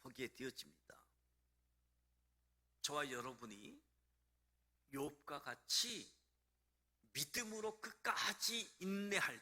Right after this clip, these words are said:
때 하나님의 자비하심, 하나님의 긍휼히 여기심을 경험하게 되어질 겁니다. 하나님이 저와 여러분의 삶을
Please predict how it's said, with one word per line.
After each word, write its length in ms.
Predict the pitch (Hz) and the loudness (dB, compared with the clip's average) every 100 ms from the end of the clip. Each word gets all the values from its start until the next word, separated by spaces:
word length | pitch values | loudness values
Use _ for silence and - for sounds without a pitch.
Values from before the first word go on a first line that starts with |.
| - | -12
때 100 | - _ _ _ _ _ _ _ _ _ _ _ _ _ _ - - | -20 _ _ _ _ _ _ _ _ _ _ _ _ _ _ -20 -14
하나님의 520 | - 117 123 117 113 - | -10 -6 -6 -6 -8 -2
자비하심, 800 | - 113 135 117 107 - 160 165 - _ _ _ _ _ _ _ _ - | -2 -4 -6 -4 2 2 2 -4 -16 _ _ _ _ _ _ _ _ -8
하나님의 540 | 139 135 127 127 127 - | -2 -2 -2 -4 -6 -6
긍휼히 540 | - 156 151 156 151 131 | -6 -4 -2 -4 -2 0
여기심을 840 | 120 120 127 - 113 110 135 135 - _ _ _ - | 0 -2 -4 -4 -6 -6 -4 -4 -8 _ _ _ 0
경험하게 840 | - 117 139 147 131 131 135 131 | 2 4 2 0 0 -4 -4 -4
되어질 320 | 127 127 143 | -4 -6 -8
겁니다. 320 | - 135 _ _ _ _ _ _ _ _ _ _ _ _ _ | -16 -16 _ _ _ _ _ _ _ _ _ _ _ _ _
하나님이 720 | - 175 190 165 143 240 202 - - _ _ _ _ _ _ | -2 2 2 0 2 2 2 -2 -18 _ _ _ _ _ _
저와 320 | - 160 175 151 | 0 4 6 4
여러분의 500 | 143 165 160 175 160 | 0 -2 -2 -2 0
삶을 840 | - 165 165 160 185 190 - - | 0 0 -2 2 4 4 2 -18